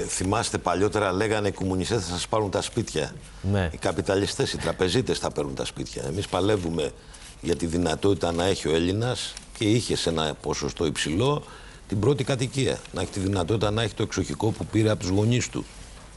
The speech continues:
Speaker 1: Έτσι, γιατί έχουμε και αυτή τη σύνδεση με την οικογένεια σε αυτή τη χώρα.
Speaker 2: Ναι, αλλά όταν έχει πάρει ένα
Speaker 1: Αυτή τη
Speaker 2: δάνειο,
Speaker 1: στιγμή,
Speaker 2: λέω, πού θα βάλετε το όριο;
Speaker 1: αυτή τη στιγμή, ξέρετε, το όριο είναι στα πανωτόκια, στην,
Speaker 2: Μμμ.
Speaker 1: στην κλεψιά των τραπεζών.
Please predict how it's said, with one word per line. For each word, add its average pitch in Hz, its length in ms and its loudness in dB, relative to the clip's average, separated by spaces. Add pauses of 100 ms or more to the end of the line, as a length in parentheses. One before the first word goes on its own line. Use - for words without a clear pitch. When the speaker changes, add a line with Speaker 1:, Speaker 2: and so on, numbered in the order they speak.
(120)
Speaker 1:
Έτσι, 87 240 0
γιατί 87 220 4
έχουμε 104 240 0
και 87 120 0
αυτή 90 180 2
τη 82 120 -2
σύνδεση 101 460 2
με 95 80 0
την 98 140 0
οικογένεια 98 480 4
σε - 80 -2
αυτή 55 200 -8
τη - 60 -8
χώρα. 107 160 4
Speaker 2:
Ναι, 101 60 6
αλλά 98 140 6
όταν 113 180 4
έχει 117 120 0
πάρει 117 200 4
ένα 117 140 4
Speaker 1:
Αυτή 104 140 4
τη 127 60 6
Speaker 2:
δάνειο, 113 160 6
Speaker 1:
στιγμή, 95 220 6
Speaker 2:
λέω, 113 140 8
πού 123 160 0
θα 123 120 2
βάλετε 127 260 4
το 120 180 6
όριο; 82 300 4
Speaker 1:
αυτή 85 280 2
τη 101 120 2
στιγμή, 104 260 4
ξέρετε, 101 340 6
το 107 140 4
όριο 135 260 6
είναι 143 120 4
στα - 160 2
πανωτόκια, 107 840 2
στην, - 200 -2
Speaker 2:
Μμμ. 107 80 0
Speaker 1:
στην 98 280 0
κλεψιά 98 540 4
των 135 120 0
τραπεζών. 123 520 2